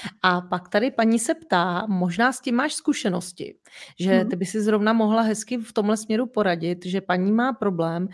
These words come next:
Speaker 1: že, eh, ne, tak to není zrovna ono, to jsem se tady překlikla, tady, ale na to ještě možná dojde.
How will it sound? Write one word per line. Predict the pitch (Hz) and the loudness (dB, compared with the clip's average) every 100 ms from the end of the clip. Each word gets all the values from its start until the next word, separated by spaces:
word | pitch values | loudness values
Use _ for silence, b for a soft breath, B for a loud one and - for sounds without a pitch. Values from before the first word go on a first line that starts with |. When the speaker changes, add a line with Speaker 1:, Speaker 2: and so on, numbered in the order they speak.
| B B - | B B -8
Speaker 1:
že, | 190 175 196 190 196 202 - - | -4 -2 0 2 2 0 -4 -6
eh, | 185 180 180 | -4 -2 0
ne, | 170 190 | 0 0
tak | 202 208 | -2 -4
to | 202 | -2
není | 190 190 196 | -2 0 0
zrovna | 196 196 196 | 0 0 0
ono, | 202 208 233 277 | 0 0 0 -4
to | 196 | -10
jsem | 185 202 | -6 -6
se | 196 | -6
tady | 190 196 | -4 -4
překlikla, | 190 196 - 202 233 254 B B - | -4 -6 -4 -2 -2 -4 B B -8
tady, | 165 165 175 208 | -4 0 0 0
ale | - 202 | 2 4
na | 202 | 4
to | 202 | 0
ještě | 220 - 214 | -2 -2 0
možná | 208 202 240 | 2 2 2
dojde. | 226 185 170 170 180 | 4 2 2 0 0